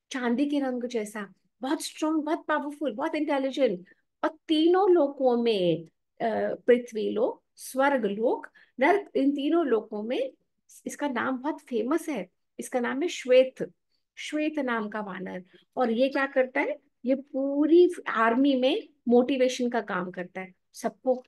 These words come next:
हैप्पीनेस और मोटिवेशन देता है, हर्ष और उत्साह से भरता है। उसके पीछे जो वानर है ना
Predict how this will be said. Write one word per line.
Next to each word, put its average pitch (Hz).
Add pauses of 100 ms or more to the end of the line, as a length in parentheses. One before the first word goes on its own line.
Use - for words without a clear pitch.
(160)
हैप्पीनेस 277
और 247
मोटिवेशन 220
देता 190
है, 196 (320)
हर्ष 330
और -
उत्साह 226
से 233
भरता 190
है। 196 (500)
उसके 277
पीछे 320
जो 370
वानर 269
है 277
ना 494